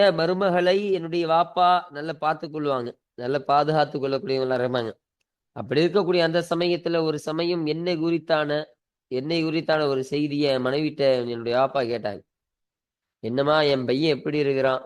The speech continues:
உன்கிட்ட எப்படி நடந்து கொள்றான்?' அப்படின்னு கேட்ட பொழுது அந்த மனைவி சொன்னாங்களாம், 'அவர் என்னோடு படுக்கையில் அவர் சேரவே மாட்டிருக்கிறாரு. அவர் என் மீது எந்த ஒரு கவனமும் அவருக்கு இல்ல. நான் அவர்ட்ட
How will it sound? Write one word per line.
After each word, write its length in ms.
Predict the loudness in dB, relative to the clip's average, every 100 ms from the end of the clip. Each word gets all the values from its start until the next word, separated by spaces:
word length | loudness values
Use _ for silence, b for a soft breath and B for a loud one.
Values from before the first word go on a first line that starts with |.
| -8
உன்கிட்ட 300 | -8 -4 -2
எப்படி 240 | -2 -2 -2
நடந்து 300 | -2 -2 -2
கொள்றான்?' 400 | 0 0 0 -2 -10 _ _ _
அப்படின்னு 320 | -10 -6 -4 -2
கேட்ட 220 | -2 -2
பொழுது 340 | -2 -2 -2 -4 -6 _ _ _ _ _ _ -10
அந்த 100 | -6
மனைவி 320 | -2 0 0 -2
சொன்னாங்களாம், 720 | -4 0 2 2 2 2 0 -6 _ _ _ _ _ _ -6
'அவர் 300 | -2 0 2
என்னோடு 480 | 0 0 2 4 4 4 0 -2
படுக்கையில் 580 | -4 -4 0 4 4 4
அவர் 160 | 0 -4
சேரவே 480 | -4 -2 0 0 0
மாட்டிருக்கிறாரு. 720 | -2 -4 -4 -6 -2 0 -2 -6 _ _ _ _ _ _ _ _ _ _ -4
அவர் 340 | 2 4 4 0 -4 _ _ _
என் 200 | -6 -2
மீது 240 | 0 0 0
எந்த 220 | 0 0 2
ஒரு 180 | 2 2
கவனமும் 420 | 2 2 0 0
அவருக்கு 300 | -2 -4 -4
இல்ல. 140 | 0 0 -2 -12 _ _ _ _ -14
நான் 260 | -4 0 2
அவர்ட்ட 240 | 2 0